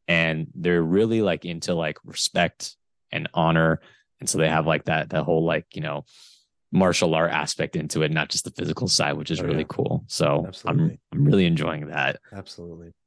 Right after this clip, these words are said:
Speaker 1: Um,
Speaker 2: Yeah, we s-, we still gotta roll together. I did for
Speaker 1: yes,
Speaker 2: you,
Speaker 1: dude,
Speaker 2: I did that
Speaker 1: yes.
Speaker 2: last time.
Speaker 1: I know
Speaker 2: I'm
Speaker 1: you
Speaker 2: not
Speaker 1: got
Speaker 2: a,
Speaker 1: sick, bro.
Speaker 2: I
Speaker 1: You
Speaker 2: don't
Speaker 1: got
Speaker 2: do,
Speaker 1: sick.
Speaker 2: uh,
Speaker 1: <laughs>
Speaker 2: oh, that was, I felt so terrible. If you
Speaker 1: No,
Speaker 2: guys
Speaker 1: no,
Speaker 2: have
Speaker 1: no.
Speaker 2: seen him,
Speaker 1: Bro, don't even
Speaker 2: if you
Speaker 1: worry about
Speaker 2: guys,
Speaker 1: it, dude.
Speaker 2: for the listener, um,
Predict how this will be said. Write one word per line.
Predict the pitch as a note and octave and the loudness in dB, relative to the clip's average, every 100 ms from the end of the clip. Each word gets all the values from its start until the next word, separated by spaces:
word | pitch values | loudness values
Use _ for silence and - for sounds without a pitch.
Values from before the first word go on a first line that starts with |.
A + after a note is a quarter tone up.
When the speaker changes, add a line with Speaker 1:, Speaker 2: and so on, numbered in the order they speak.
| _ _ - | _ _ -2
Speaker 1:
Um, | D2+ D2+ - | 0 0 -2
Speaker 2:
Yeah, | |
we | F2+ | -8
s-, | F#2+ - _ | -10 -12 _
we | F#2+ | -14
still | - C3 | -4 -2
gotta | G#2+ | 0
roll | G2 B2+ | 2 2
together. | C3+ G2 F2+ F2 E2+ - | 0 -4 -6 -8 -12 -14
I | F#2+ | -10
did | F#2+ F#2+ | -8 -8
for | F2 - | -10 -2
Speaker 1:
yes, | G2 B2 G2+ | 2 4 4
Speaker 2:
you, | |
Speaker 1:
dude, | - F2 | 4 4
Speaker 2:
I | F2+ | 4
did | D#2+ | 4
that | F2+ E2+ | 4 4
Speaker 1:
yes. | D2 | 2
Speaker 2:
last | G2 - | -2 -6
time. | F#2+ F2 - - | -12 -16 -16 -2
Speaker 1:
I | E2 | 2
know | G2 | 4
Speaker 2:
I'm | G2 | 4
Speaker 1:
you | |
Speaker 2:
not | G2+ G#2 | 4 4
Speaker 1:
got | |
Speaker 2:
a, | G#2+ | 2
Speaker 1:
sick, | A2 B2 | 2 2
bro. | G2 F#2 A2 - A2+ | 2 2 0 -4 0
Speaker 2:
I | G#2+ | 2
Speaker 1:
You | |
Speaker 2:
don't | A#2+ | 4
Speaker 1:
got | G2 | 2
Speaker 2:
do, | A2 | 2
Speaker 1:
sick. | G#2 F#2 F#2 A2 - | 2 2 2 0 0
Speaker 2:
uh, | B2+ F3+ E3+ | 0 0 -2
Speaker 1:
<laughs> | - | 0
Speaker 2:
oh, | F3 A2 - | -2 -2 -4
that | B2 C#3 | -6 -4
was, | C#3 | -4
I | A#2+ | -4
felt | A#2+ E3 | 0 0
so | C#3+ C#3+ | 2 0
terrible. | C#3 C#3+ C#3 A2 | 2 2 4 2
If | G#2 | 2
you | C3 | 2
Speaker 1:
No, | |
Speaker 2:
guys | - - | 4 4
Speaker 1:
no, | |
Speaker 2:
have | B2+ | 2
Speaker 1:
no. | G#2+ | 2
Speaker 2:
seen | F2+ A#2+ G#2 | 0 0 0
him, | F#2 | 0
Speaker 1:
Bro, | G#2+ E2+ F2 | 0 0 0
don't | G2 G#2+ | 2 4
even | G#2+ | 4
Speaker 2:
if | F2+ | 4
you | |
Speaker 1:
worry | E2 | 4
about | C#3+ C#3+ | 4 2
Speaker 2:
guys, | D#2+ | 0
Speaker 1:
it, | E2 | -4
dude. | F2 - - D2+ - | -6 -8 -20 -20 -6
Speaker 2:
for | B2+ | 0
the | A#2+ | 2
listener, | A#2 A2 - G2 F#2 - | 2 0 -2 -2 -4 -4
um, | F#2+ F#2+ F2+ F2 | -4 -4 -4 -4